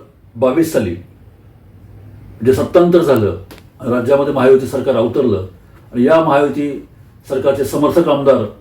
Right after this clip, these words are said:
म्हणून राऊत यांना नंतर महायुती सरकारने भरघोस विकास निधी दिला. बार्शी तालुक्यामध्ये वेगवेगळ्या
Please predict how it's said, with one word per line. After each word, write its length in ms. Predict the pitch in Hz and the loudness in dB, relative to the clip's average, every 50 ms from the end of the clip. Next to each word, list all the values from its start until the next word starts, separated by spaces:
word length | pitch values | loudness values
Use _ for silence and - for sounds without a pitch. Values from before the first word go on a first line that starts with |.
| - - - - - - - - | -20 -20 -20 -20 -20 -20 -10 -4
म्हणून 160 | 123 127 123 | -2 0 2
राऊत 240 | 131 131 135 131 131 | 4 4 4 4 2
यांना 420 | 131 120 120 123 135 147 - - - 127 | 2 2 2 0 -2 -2 -6 -12 -6 -4
नंतर 340 | 123 120 120 113 127 127 123 - - - - _ _ _ - 107 | -2 0 0 0 0 -2 -4 -4 -10 -16 -20 _ _ _ -8 -6
महायुती 320 | 127 135 135 131 131 127 | -4 2 2 2 2 2
सरकारने 640 | - 131 123 117 139 139 135 135 143 147 151 147 - - - - - - - - - - - - - - | 0 -2 -2 2 2 2 2 2 -4 -6 -6 -8 -16 -20 -20 -20 -20 -20 -20 -20 -20 -20 -20 -20 -16 -10
भरघोस 480 | 113 120 135 139 143 165 175 170 165 160 | -6 -2 0 4 4 4 4 4 2 -4
विकास 300 | 156 - - - - 156 | -2 0 0 -2 0 -4
निधी 180 | 139 123 127 | -4 -4 -4
दिला. 300 | 117 123 120 120 - - - - - - - - - - - - - - | -2 -2 0 0 0 -4 -6 -14 -20 -20 -20 -20 -20 -20 -20 -20 -12 -6
बार्शी 220 | - 123 123 - - | -6 -6 -6 -4 0
तालुक्यामध्ये 680 | 139 131 123 123 135 127 127 127 120 123 127 127 123 123 - - - - - - - - - - - - - | 0 2 2 4 2 4 2 2 2 2 0 0 -2 -6 -10 -18 -20 -20 -20 -20 -20 -20 -20 -20 -20 -8 -4
वेगवेगळ्या 720 | 120 123 123 127 131 127 131 131 131 131 131 131 127 - | 0 2 4 6 6 6 6 4 4 4 2 -2 -4 -8